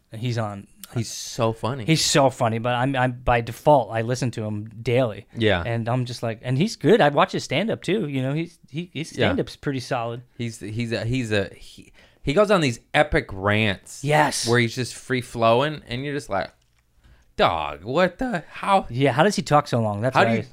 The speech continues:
Speaker 2: you, how do you do that for ten, twenty minutes and get a standing O,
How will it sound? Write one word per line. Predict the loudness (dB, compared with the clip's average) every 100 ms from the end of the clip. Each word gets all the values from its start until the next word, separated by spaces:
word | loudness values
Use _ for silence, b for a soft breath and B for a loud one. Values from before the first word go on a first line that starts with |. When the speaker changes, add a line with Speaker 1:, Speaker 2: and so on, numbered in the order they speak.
| -10
Speaker 2:
you, | -2
how | 0
do |
you | 0
do | 2
that | 4 2
for | 2
ten, | 2 2 2
twenty | 0 0 2
minutes | 2 0 -2 -6
and | -2
get | -2
a | -2
standing | -2 0 2 0 -2
O, | -4 -4 -6